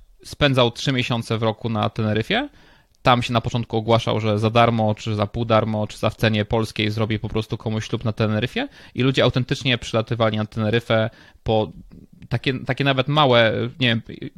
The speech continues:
facet z Niemiec, kobieta z Polski przylatują na Teneryfę wziąć ślub tylko z rodzicami, jakimś małym gronie i on tam akurat był,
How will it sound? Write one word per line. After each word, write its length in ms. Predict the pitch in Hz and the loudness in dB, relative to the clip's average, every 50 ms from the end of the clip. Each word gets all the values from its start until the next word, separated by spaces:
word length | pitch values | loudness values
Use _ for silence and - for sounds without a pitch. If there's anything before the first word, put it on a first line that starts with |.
| - - - | -20 -20 -4
facet 320 | - 143 135 - 123 113 | -2 0 0 0 -2 -2
z 40 | 113 | 0
Niemiec, 320 | 131 131 123 123 117 - | 0 2 2 2 0 -2
kobieta 300 | - - 113 113 - 110 | -4 -4 -4 -2 -2 -2
z 60 | 107 - | -4 -2
Polski 500 | - 127 120 - - - - 110 113 - - - - _ | -2 -2 -2 -2 -4 -6 -6 -6 -6 -8 -12 -20 -20 _
przylatują 340 | - - 117 110 - 113 110 | -4 -4 -2 0 0 0 0
na 80 | 107 | 0
Teneryfę 520 | 104 - - 110 107 110 107 - - 107 104 | -2 -2 -2 -2 0 0 0 0 0 -2 -2
wziąć 260 | 110 113 107 104 - | -2 -4 -6 -6 -6
ślub 260 | - - 139 135 - | -4 -4 -4 -4 -4
tylko 220 | - 123 - 120 110 | -6 -4 -2 -2 -2
z 40 | |
rodzicami, 520 | 113 113 107 - 107 - 131 117 113 113 110 | -2 -4 -4 -6 -2 0 0 2 2 0 -2
jakimś 260 | 110 - 110 101 - | -2 -4 -6 -4 -2
małym 200 | 110 107 104 110 | -2 -2 -2 0
gronie 340 | 117 127 156 175 196 226 226 - - - | 0 0 2 2 0 -2 -2 -6 -14 -4
i 100 | - 123 | 0 2
on 100 | 131 135 | 2 2
tam 160 | - 143 123 110 | 2 0 0 0
akurat 340 | 113 - 135 117 107 110 | -2 -2 -2 -2 -2 -2
był, 320 | 110 - 117 123 170 247 | 0 0 2 2 0 -2